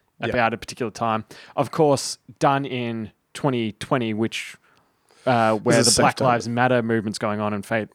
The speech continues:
Speaker 2: in
Speaker 1: Yeah.
Speaker 2: police is at an all-time low.
Speaker 1: Hundred percent, and even,
Speaker 2: Uh,
Speaker 1: you know, the, and it, we'd go amiss to not to mention, like, about Australian history and what we're taught in high school, and the level that we
Speaker 2: Yeah.
Speaker 1: go into any sort of Indigenous history is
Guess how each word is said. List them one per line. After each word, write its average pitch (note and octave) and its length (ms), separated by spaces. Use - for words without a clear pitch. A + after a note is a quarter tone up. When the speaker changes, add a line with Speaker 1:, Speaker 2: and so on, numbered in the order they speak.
Speaker 2:
in B2+ 60
Speaker 1:
Yeah. B2+ 100
Speaker 2:
police A#2+ 180
is G#2+ 80
at G#2+ 80
an A2 60
all-time G#2 340
low. G2+ 220
Speaker 1:
Hundred B2 200
percent, D3+ 280
and C3 100
even, C#3+ 140
Speaker 2:
Uh, F#2+ 160
Speaker 1:
you C#3 100
know, C3 240
the, B2 380
and C3 420
it, C3+ 120
we'd C#3 300
go D3 120
amiss B2+ 200
to - 80
not A#2+ 180
to - 80
mention, G#2+ 240
like, G#2+ 160
about A2 160
Australian A2+ 440
history A2+ 260
and A2+ 100
what A#2 160
we're A2+ 160
taught A2+ 280
in G#2 80
high G#2+ 140
school, B2+ 440
and B2 160
the B2 40
level A#2 220
that B2 60
we B2 80
Speaker 2:
Yeah. A#2 80
Speaker 1:
go A#2 100
into A2+ 160
any A#2 160
sort A2 240
of G#2+ 80
Indigenous G#2+ 500
history A#2 300
is G#2 140